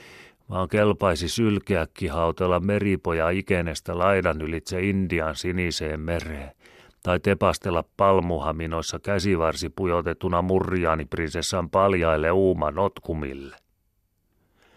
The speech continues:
Hän polkaisi äkäisesti jalkansa saappaaseen,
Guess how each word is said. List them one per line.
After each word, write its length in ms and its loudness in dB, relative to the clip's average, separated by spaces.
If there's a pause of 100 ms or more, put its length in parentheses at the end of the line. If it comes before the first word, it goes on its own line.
(240)
Hän 180 -20
polkaisi 520 -10
äkäisesti 640 -8
jalkansa 480 -4
saappaaseen, 880 -6